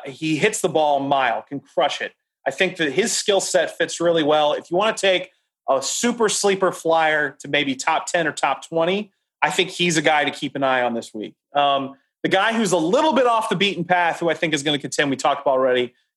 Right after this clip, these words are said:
Gary Woodland, I think fits here really well. Um, I think he's gonna have a good week. My winner, we have not mentioned yet, and he always gets overlooked 'cause he doesn't have a huge win total yet on the P G A Tour. Uh,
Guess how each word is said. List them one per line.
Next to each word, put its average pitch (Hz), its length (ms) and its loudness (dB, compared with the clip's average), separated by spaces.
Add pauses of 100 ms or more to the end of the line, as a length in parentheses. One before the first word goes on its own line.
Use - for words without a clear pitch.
Gary 160 200 2
Woodland, 135 420 2
I 120 60 2
think 135 200 -2
fits - 280 -4
here 127 140 0
really 135 280 2
well. 120 500 2 (280)
Um, 120 240 2
I 131 80 0
think 147 200 -2
he's 147 200 -2
gonna 135 160 2
have 127 160 0
a 123 40 -4
good 123 160 -2
week. 123 340 0 (340)
My 151 200 2
winner, 220 480 2
we 190 140 2
have 135 140 2
not 160 360 0
mentioned 160 520 -2
yet, 117 220 0 (480)
and 127 120 -4
he 156 300 -4
always 226 420 2
gets 202 320 -2
overlooked 190 580 2
'cause 147 120 -6
he 151 80 -4
doesn't 156 260 0
have 151 140 2
a 135 60 0
huge 175 380 -4
win 156 280 0
total 123 300 0
yet 127 140 2
on 123 80 0
the 123 80 -6
P 135 160 -4
G 127 140 -4
A 123 100 0
Tour. 123 440 0 (480)
Uh, 131 240 2